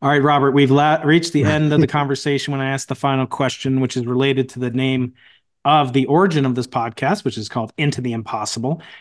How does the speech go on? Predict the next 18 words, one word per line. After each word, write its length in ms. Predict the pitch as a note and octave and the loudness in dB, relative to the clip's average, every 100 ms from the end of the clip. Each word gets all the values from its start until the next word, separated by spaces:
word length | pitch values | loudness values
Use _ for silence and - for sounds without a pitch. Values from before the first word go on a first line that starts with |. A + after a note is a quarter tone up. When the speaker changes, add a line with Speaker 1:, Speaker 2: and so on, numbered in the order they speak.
| _ | _
Speaker 1:
Little 160 | D#3+ G#3 | 2 4
known 200 | G3+ E3 | 6 4
fact: 360 | D#3+ F3 D3+ - | 2 0 0 -4
without 560 | C3 C3+ D#3+ E3 D#3+ - | -2 0 4 2 2 -4
Ro-, 240 | C#3 C#3+ | -6 -2
uh, 300 | C#3 C#3 B2+ B2+ | -2 0 -2 -2
without, 460 | C3 D3 C3+ - | -2 0 -2 -4
uh, 40 | C#3+ | -4
Arthur 540 | B2 A#2+ C3 - C3 | -4 -2 -2 -2 -4
C 140 | - | -8
Clarke, 380 | B2 - F#3+ - | -6 0 0 0
we 100 | C3+ | 0
wouldn't 280 | B2+ D3 C3 | 2 0 0
have 220 | C#3+ C#3+ | -2 -2
the 80 | C3 | -2
word 240 | C3 B2 | -2 -2
podcast, 600 | C#3 D3+ D#3+ A#2 F#2 A2 - | -2 -2 -2 -10 -14 -16 -12
because, 420 | B2+ B2 A#2+ | -8 -6 -6